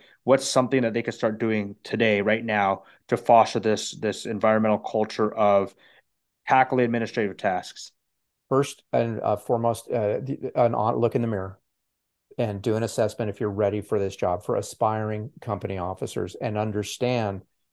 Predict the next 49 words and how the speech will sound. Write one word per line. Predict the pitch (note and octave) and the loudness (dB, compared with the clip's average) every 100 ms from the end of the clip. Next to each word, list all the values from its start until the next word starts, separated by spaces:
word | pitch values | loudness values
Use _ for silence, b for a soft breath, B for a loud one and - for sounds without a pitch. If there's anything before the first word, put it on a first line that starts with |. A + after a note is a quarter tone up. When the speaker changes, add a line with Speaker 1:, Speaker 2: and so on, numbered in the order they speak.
| _ _ - | _ _ 0
Speaker 2:
that | G2+ - - | 0 0 -4
any, | B2+ A#2+ C3+ | -2 0 -2
you | B2+ A#2+ C3 C#3 | 2 2 2 0
and | A2+ | -2
anybody | A2+ A#2+ A#2+ A2+ | -2 2 2 2
working | A2 G#2+ A2+ | 2 0 -2
for | G2+ A2+ | -2 -2
you | A2 A2+ G#2+ - | 0 -2 -4 -2
is | A2 G2+ | 0 0
incredibly | A2+ G2 - - B2+ B2 A#2+ A#2+ | -4 -10 -14 -2 2 4 2 -2
more | A2+ G#2+ | -2 -2
likely | G2+ G2 - G2+ F#2 - _ _ _ _ | 0 0 -2 -4 -6 -12 _ _ _ _
to | A2+ | -2
get | G#2 G2 | 0 2
fired | - G2+ G#2 G#2+ | 2 4 2 0
than | G2 | -2
they | G2 | -2
are | G2 | -2
to | |
be | F#2 | -4
killed | G2 - G2+ | -6 -2 -2
in | G#2+ | -2
the | |
line | G2+ G#2 | -2 -2
of | G2 | -4
duty. | G2 F#2 G2 | -4 -4 -4
And | G#2+ | -6
these | G2+ F2+ | -6 -6
are | - | -8
predi-, | - A#2+ F#2+ G#2 - | -6 -4 2 0 0
predictable, | - G2+ G#2 - A#2+ A#2 | -6 0 0 0 0 0
preventable | A2+ A#2+ G#2 G2+ G#2 A2 | 0 -4 -2 -2 0 -2
things. | - G2+ G2 F#2+ _ _ _ | -2 -6 -8 -12 _ _ _
Have | - A#2 A#2+ | 2 2 2
you | B2 A#2 | 0 -2
done | A2+ G#2 G#2 | -2 -4 -4
your | F#2+ | -6
push-ups? | - G#2 - - - - _ _ _ | -4 -4 -4 -8 -10 -18 _ _ _
It | C3+ A2 - | 2 2 4
doesn't | A#2 B2+ D#3 D#3 | 4 4 0 -4
mean | C3+ C3+ C3+ C3+ | -2 0 -2 0
that | A#2+ A2+ | 0 2
you | A#2+ A#2 | 0 -2
can | A#2 G#2+ | -4 -2
never | A2 G#2+ | -2 -2
be | G2+ B2 C3 | -4 -2 2
a | A#2+ | 2
company | - G2+ - F#2+ | 0 -8 -6 -8
officer, | E2+ G2 - - - | -6 -10 -12 -12 -14